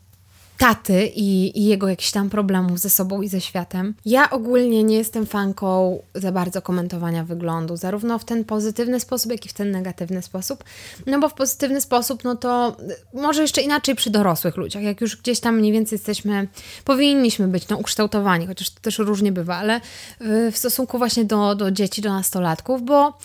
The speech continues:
po co wiązać w ogóle samopoczucie tych dzieci z, z ich wyglądem? Wiadomo, no to nie jest osiągalne zazwyczaj, no bo wygląd to jest też jakby część życia.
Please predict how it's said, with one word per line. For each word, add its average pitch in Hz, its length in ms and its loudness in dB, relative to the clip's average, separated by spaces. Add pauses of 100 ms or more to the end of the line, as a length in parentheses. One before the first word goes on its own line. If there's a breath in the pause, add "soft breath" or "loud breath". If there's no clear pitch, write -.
(280 loud breath)
po 381 100 -2
co 320 200 0
wiązać 269 340 0
w 214 60 0
ogóle 240 220 4
samopoczucie 214 560 0
tych 170 200 -2
dzieci 190 400 2
z, 175 100 -4 (800)
z - 80 -6
ich 190 120 -2
wyglądem? 180 560 2
Wiadomo, 339 340 4
no 269 120 4
to 262 100 0
nie 254 160 6
jest - 460 -2 (160)
osiągalne 214 840 6
zazwyczaj, 185 500 -2
no 233 120 -4
bo 269 160 -4
wygląd 285 320 -2
to 247 100 0
jest 220 140 -2
też 185 120 -2
jakby 185 220 -4
część 180 340 -4
życia. 170 360 -4